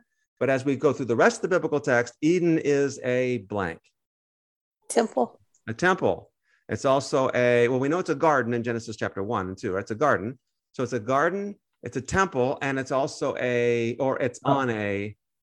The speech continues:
Speaker 3: Mountaintop.
Speaker 1: uh, on a
Speaker 2: Mountain.
Speaker 1: mountaintop. And the mountaintop signifies that's where the king resides. So obviously in, in the temple imagery,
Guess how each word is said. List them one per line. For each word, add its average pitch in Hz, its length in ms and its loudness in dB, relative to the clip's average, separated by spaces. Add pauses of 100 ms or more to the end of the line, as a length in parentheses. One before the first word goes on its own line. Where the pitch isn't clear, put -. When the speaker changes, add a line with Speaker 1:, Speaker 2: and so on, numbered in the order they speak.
Speaker 3:
Mountaintop. 120 600 4 (260)
Speaker 1:
uh, 123 40 0
on 123 80 4
a - 40 2
Speaker 2:
Mountain. 131 220 -2
Speaker 1:
mountaintop. 110 540 0 (280)
And 131 140 0
the 131 40 2
mountaintop 165 600 2
signifies 127 500 0
that's 123 220 0
where 127 80 -4
the 120 60 -2
king 120 400 -2
resides. 90 600 -4
So 107 300 -2 (300)
obviously 151 420 2
in, 127 320 0
in 123 140 -4
the 117 100 -4
temple 175 560 0 (280)
imagery, 120 560 0